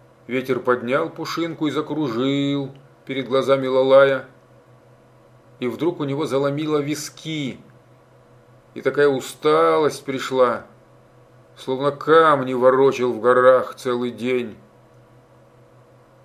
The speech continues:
«Так, чего доброго, мать», — сказал он, зевая, «ты солнце с неба руками снимешь, и луну достанешь, да?» «Мало-мало, да,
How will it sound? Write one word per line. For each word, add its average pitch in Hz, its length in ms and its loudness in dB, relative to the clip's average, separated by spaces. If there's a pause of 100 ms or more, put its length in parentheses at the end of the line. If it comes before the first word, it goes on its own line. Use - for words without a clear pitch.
(680)
«Так, 147 300 0
чего 151 320 -6
доброго, 143 480 0
мать», — 139 640 -2 (640)
сказал 127 440 -6
он, 135 120 -6
зевая, 123 580 0 (1000)
«ты 139 220 -6
солнце 139 580 -4
с 139 100 -12
неба 120 440 -6 (420)
руками 123 520 0
снимешь, 113 600 -10 (960)
и 139 120 -4
луну 135 440 -2
достанешь, 131 720 0
да?» 139 500 4 (1600)
«Мало-мало, 147 680 -4
да, 113 460 -4